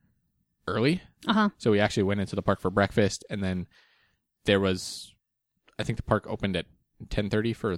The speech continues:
Speaker 1: the general public.
Speaker 2: Yeah.
Speaker 1: And at nine thirty they opened two rides,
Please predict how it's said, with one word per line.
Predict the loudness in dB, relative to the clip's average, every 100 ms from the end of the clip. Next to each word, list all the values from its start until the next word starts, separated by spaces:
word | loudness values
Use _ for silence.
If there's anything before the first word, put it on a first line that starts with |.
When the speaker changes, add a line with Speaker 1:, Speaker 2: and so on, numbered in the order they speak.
| -6
Speaker 1:
the | -8
general | -6 -6
public. | -4 -4 -4 2
Speaker 2:
Yeah. | 4 4 0 _ _ _ -6
Speaker 1:
And | -4 -4
at | -4
nine | 0 2 2
thirty | 2 2 2 2
they | 0 -2
opened | -2 -2 -4 -6
two | 0 2
rides, | 2 2 2 -2 -4 -12 -16